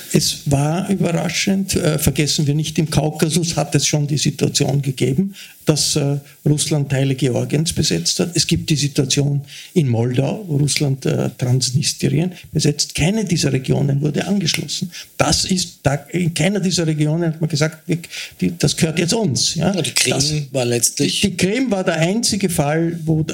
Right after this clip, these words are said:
Speaker 1: wo das passiert ist. Und der Krim war auch, das,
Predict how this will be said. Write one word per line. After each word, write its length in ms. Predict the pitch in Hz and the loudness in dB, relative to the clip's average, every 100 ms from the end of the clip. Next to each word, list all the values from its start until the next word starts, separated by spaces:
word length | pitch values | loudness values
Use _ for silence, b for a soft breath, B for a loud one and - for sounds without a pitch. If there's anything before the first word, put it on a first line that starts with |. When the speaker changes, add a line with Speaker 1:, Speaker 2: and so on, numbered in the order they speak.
| 147 | 0
Speaker 1:
wo 140 | 151 | 2
das 160 | 143 - | 2 2
passiert 480 | - - 160 208 | 0 2 0 0
ist. 240 | 285 - - B B | -2 -2 -4 B B
Und 160 | - 170 | 0 2
der 80 | 170 | 2
Krim 320 | 170 185 208 | 2 0 2
war 160 | 170 - | 0 0
auch, 220 | 180 - - _ _ _ - | 0 -2 -8 _ _ _ 0
das, 220 | 165 160 | 2 2